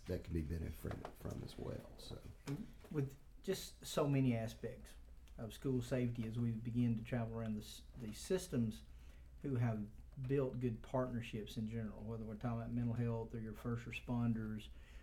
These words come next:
Speaker 2: or private entities of any kind that they're reaching out to and are building those relationships, as you mentioned, that collab-, you know, the, uh,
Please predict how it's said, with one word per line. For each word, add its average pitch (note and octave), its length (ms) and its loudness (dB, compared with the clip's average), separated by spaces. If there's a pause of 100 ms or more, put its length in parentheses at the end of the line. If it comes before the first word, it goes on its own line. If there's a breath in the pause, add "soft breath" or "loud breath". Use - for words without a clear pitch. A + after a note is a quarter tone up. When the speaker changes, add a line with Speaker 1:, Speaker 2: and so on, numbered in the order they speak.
(160 loud breath)
Speaker 2:
or G#2+ 140 -2
private A2+ 480 -2
entities A#2 560 0 (400 loud breath)
of A2 120 -2
any B2 180 6
kind A#2+ 200 -2 (240)
that A#2 160 -8
they're C3 140 2 (160)
reaching C3+ 440 2
out - 260 -4
to B2+ 80 -8 (500)
and A2 200 -2
are G#2+ 100 -4
building C3 500 6
those B2 240 6
relationships, B2 640 2
as A2 100 -2
you A#2+ 120 4
mentioned, A2+ 480 4
that A2 220 -4
collab-, A#2+ 440 -2 (140)
you A#2+ 60 2
know, A#2 120 2 (640 loud breath)
the, A#2+ 60 -4
uh, A2+ 40 -4